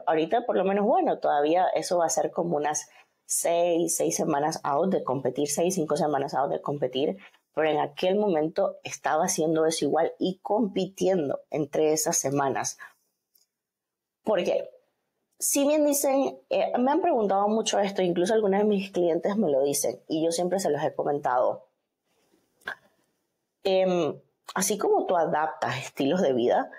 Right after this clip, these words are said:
para mí, ay, perdón, el, para mí el competir lo convertí en un estilo de vida. Que yo no salga a tomar,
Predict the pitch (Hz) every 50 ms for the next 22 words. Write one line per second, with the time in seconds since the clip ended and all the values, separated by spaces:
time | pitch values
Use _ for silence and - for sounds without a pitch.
0 | - - - - - _ - - 170 165 156 156 156 165 175 180 - - 147 147
1 | - - - 104 - - - - - - - - - - 160 165 165 165 - -
2 | - - - 180 180 175 170 170 160 165 190 247 277 - - - 190 196 190 196
3 | 175 175 185 190 165 143 - - 175 196 - - - _ _ _ _ _ _ _
4 | _ _ _ _ _ _ _ _ _ - 180 180 170 160 156 156 - - 165 156
5 | 151 151 151 143 143 143 - - 180 202 262 392 403 - - - - 175 156 151
6 | 156 156 151 135 131 - - 156 143 147 139 139 131 131 139 139 123 98 - -
7 | - - _ - _ _ _ - - 196 185 180 226 269 320 392 339 - - -
8 | 175 170 170 165 143 135 127 143 143 - - - 127 127 131 120 - - -